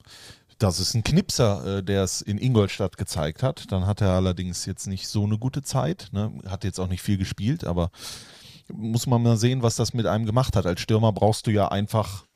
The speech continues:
Lockerheit, einen freien Kopf. Du musst dann mal treffen und dann läuft's von alleine.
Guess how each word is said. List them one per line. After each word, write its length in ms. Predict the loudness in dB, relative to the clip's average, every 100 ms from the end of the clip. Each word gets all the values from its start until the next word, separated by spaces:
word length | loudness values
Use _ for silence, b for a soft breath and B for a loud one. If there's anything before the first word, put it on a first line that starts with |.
| _
Lockerheit, 680 | 2 4 4 2 0 -2 -8 -12
einen 80 |
freien 400 | -8 0 2 2
Kopf. 380 | 4 4 2 -14 -16 B B B
Du 60 |
musst 220 | -2 0 2
dann 100 | 2
mal 160 | 2
treffen 400 | 4 2 2 0
und 80 | 0
dann 160 | 2 4
läuft's 340 | 2 2 -2
von 160 | 0 2
alleine. 520 | 4 4 4 2